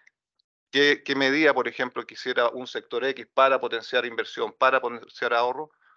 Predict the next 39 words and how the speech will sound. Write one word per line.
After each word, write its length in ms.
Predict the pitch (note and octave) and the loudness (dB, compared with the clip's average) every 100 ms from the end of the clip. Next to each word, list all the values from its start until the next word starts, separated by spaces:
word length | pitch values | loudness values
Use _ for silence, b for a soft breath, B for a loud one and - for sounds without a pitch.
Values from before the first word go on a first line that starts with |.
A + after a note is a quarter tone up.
| _ | _
no, 220 | - B2 C3 | -10 -8 -6
mm, 400 | C3+ C3 C3 B2+ B2+ | -8 -8 -6 -8 -8
en 140 | A#2+ | -8
general 240 | - C#3 D#3+ | -2 0 2
no 80 | D3 | 2
te 80 | |
encuentras 340 | B2 D3 C#3+ D3 | 0 -2 -4 -4
con 140 | C3 | -4
una 220 | C3 D3+ | 0 2
única 300 | D3 F3+ E3 | 2 0 0
gran 220 | D3+ D3+ D3+ | 2 2 0
medida, 340 | C#3+ G2 - _ - | -2 -4 -6 _ -12
no 100 | G#2+ | -10
te 60 | |
encuentras 360 | A2 C3+ C3 B2+ | -6 -4 -4 -4
con 160 | A#2+ B2+ | -4 -2
algo 180 | C3 | 0
que 80 | B2 | -2
te 80 | A#2 | 2
pueda 200 | A#2+ A#2+ | 4 4
cambiar 340 | A2+ A#2 B2 | 2 2 2
radicalmente 800 | A#2+ A2+ - B2+ C3+ C3+ - C#3+ A#2 | 4 2 4 4 2 -2 0 0 2
el 100 | A#2 | -4
sistema 440 | A2+ - B2 B2 | -6 0 4 4
desde 200 | A2+ A2 | 2 -2
el 80 | G2+ | -8
estado 320 | - G#2+ A2 | -2 0 2
A 40 | A#2+ | 2
al 60 | |
estado 300 | B2 A2+ A2+ | 0 0 2
B, 140 | A#2 F#2 _ | 2 -2 _
te 80 | G2+ | -12
encuentras 340 | A#2+ A#2+ A#2 | -10 -10 -10
con 220 | - G#2+ | -10 0
varias 300 | D3 D#3 C3 | 2 2 -2
medidas 360 | A#2 A#2+ A#2+ A#2+ | -4 -2 -2 -4
de, 140 | A2+ | -10
de, 140 | - - | -10 -14
de, 280 | _ - | _ -20